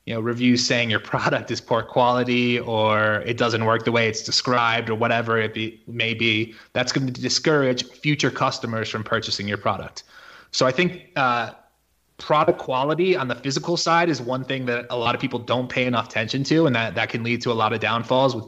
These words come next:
brand building. And on the service side, again, I said this is a little different. It's really about building, uh, authority within your space and showing your knowledge and showing, uh, your ability to get things done. And that's really more of a,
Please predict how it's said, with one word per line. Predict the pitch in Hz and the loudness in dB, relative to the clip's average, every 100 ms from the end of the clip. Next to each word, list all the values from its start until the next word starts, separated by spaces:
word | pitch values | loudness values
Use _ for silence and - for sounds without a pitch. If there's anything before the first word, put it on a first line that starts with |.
| - | -4
brand | 104 113 123 | -2 0 2
building. | 143 170 202 - - - - - _ _ | 2 2 -2 -6 -18 -20 -20 -20 _ _
And | - 135 | -2 0
on | 139 | 2
the | 131 | 0
service | - 190 226 175 - | 2 2 2 0 0
side, | 127 123 120 120 - | 0 2 0 -4 -6
again, | 131 139 | -2 -2
I | 117 | -2
said | 156 | -4
this | 135 123 | -4 -6
is | 123 - | -10 -6
a | 127 | 0
little | 165 220 | 2 2
different. | 131 117 120 123 107 | 2 0 0 -2 -4
It's | 127 - | -6 0
really | 151 143 | 4 4
about | 135 127 123 | 6 4 4
building, | 147 151 135 127 123 120 - - _ _ | 4 4 2 0 -2 -8 -16 -20 _ _
uh, | - 127 120 113 110 - | -2 2 2 2 -2 -4
authority | - - - 185 165 120 113 107 | -8 -2 2 4 4 0 -4 -6
within | 120 123 127 | -6 -4 -4
your | 120 113 | -4 -8
space | - 131 104 - - - | -2 -2 0 -4 -6 -6
and | 127 117 110 117 | -4 -2 -2 -2
showing | - 135 131 | 0 0 0
your | 117 | -2
knowledge | 120 127 127 123 117 | 2 4 4 2 0
and | |
showing, | 113 117 113 110 107 92 | -2 0 -2 -4 -6 -6
uh, | 107 104 | -6 -4
your | 110 | -4
ability | 110 117 110 | -2 -2 -2
to | |
get | 110 107 | -2 -2
things | 104 101 | -2 -4
done. | - 127 110 | 0 0 0
And | 107 | 0
that's | 123 123 | -2 2
really | 127 120 | 2 4
more | 120 117 110 | 2 4 4
of | 110 | 4
a, | 107 110 | 2 0